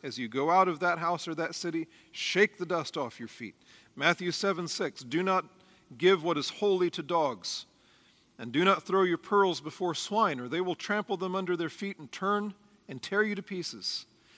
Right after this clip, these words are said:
Titus three ten and eleven, "Reject a factious man after a first and second warning,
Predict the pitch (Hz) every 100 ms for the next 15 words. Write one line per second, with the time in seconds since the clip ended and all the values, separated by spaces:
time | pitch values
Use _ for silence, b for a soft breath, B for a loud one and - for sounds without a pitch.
0 | b - 175 180 185 - 196 175 135 180
1 | 180 175 175 139 123 - B B - 123
2 | 135 110 208 233 - - 180 - 160 143
3 | - 143 160 147 123 98 101 - 151 -
4 | 151 139 170 165 - 139 - 139 139 123
5 | 135 117